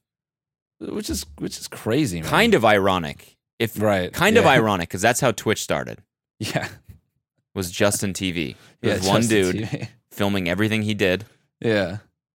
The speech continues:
Speaker 2: And that eventually became Twitch. And now <laughs> imagine they start banning these giant streamers and they just go back to exactly how it started.
Speaker 1: Uh-huh. And they just do their own thing.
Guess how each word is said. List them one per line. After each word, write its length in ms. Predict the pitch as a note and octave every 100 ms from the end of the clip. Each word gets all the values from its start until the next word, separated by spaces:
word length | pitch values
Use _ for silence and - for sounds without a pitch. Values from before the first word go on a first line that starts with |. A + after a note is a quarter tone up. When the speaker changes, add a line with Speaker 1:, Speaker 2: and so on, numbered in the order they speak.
| F#2+
Speaker 2:
And 120 | G2+
that 260 | A2+ - -
eventually 640 | G2+ G#2+ B2 - G2+ G2+
became 380 | F#2+ G2 G2+ F#2
Twitch. 560 | - G2 D2 - - - _ _ _ _ -
And 140 | G2
now 400 | G#2+ A2 A2 G2+ -
<laughs> 100 | _ B2
imagine 440 | D3+ C3+ D3 C#3+
they 120 | A#2 A#2+
start 280 | B2+ A#2+
banning 300 | F#2+ G#2+ A2+
these 200 | G#2+ G#2
giant 280 | F2+ G2+ A2
streamers 500 | - A#2 A2+ G2+ F#2+
and 160 | D2 G2
they 60 |
just 160 | G2 F#2+
go 140 | G2 F#2+
back 260 | F#2+ F#2+ - -
to 100 | G2
exactly 400 | E2 F#2+ F2+ F#2+
how 140 | E2+
it 80 | E2
started. 360 | F2+ C#2+ B1 - _ G#2+
Speaker 1:
Uh-huh. 300 | A2 A#2 A2+
And 100 | F#2+
they 100 | G2
just 180 | F#2 E2
do 160 | F#2+
their 100 | F#2+
own 180 | F#2 F2
thing. 340 | E2+ F#2 G#2